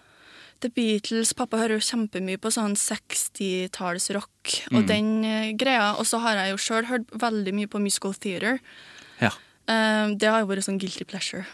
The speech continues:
Speaker 1: for meg, eh, i mange, mange år.
Speaker 2: Mm.
Speaker 1: Ehm, og nå, ja, hører jeg, er jo liksom min sjanger R and B, og det er jo ikke så mye norsk R and B.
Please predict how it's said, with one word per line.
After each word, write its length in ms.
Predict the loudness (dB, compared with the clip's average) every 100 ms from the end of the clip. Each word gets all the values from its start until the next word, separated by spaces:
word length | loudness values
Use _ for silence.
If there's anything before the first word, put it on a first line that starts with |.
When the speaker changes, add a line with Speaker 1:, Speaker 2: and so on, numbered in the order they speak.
| -6
Speaker 1:
for 80 | -4
meg, 140 | -4 -8 -18 -8
eh, 580 | -4 -2 -4 -4 -6 -8 -12
i 440 | -6 -4 -2 -4 -8 -8
mange, 480 | -4 -2 -4 -4 -6
mange 220 | -6 -8 -8
år. 160 | -8 -8 -6 2
Speaker 2:
Mm. 220 | 2 2 -6 -16 -12 -6
Speaker 1:
Ehm, 580 | -4 -2 -2 -2 -4 -10 _ -4
og 80 | 4
nå, 240 | 6 6 6
ja, 140 | 4
hører 180 | 4 2
jeg, 160 | 0 2
er 180 | 2 4
jo 120 | 2
liksom 460 | 0 0 0 0 0
min 420 | 2 2 0 0 -2
sjanger 480 | -2 0 0 0 -2
R 140 | 0 0
and 120 | 0
B, 260 | 2 2 2 -4 _
og 80 | -4
det 40 |
er 40 | -2
jo 60 |
ikke 120 | 0
så 20 | 0
mye 140 | 0
norsk 260 | 0 -4 -2
R 140 | 0 2
and 140 | 0
B. 200 | -2 -4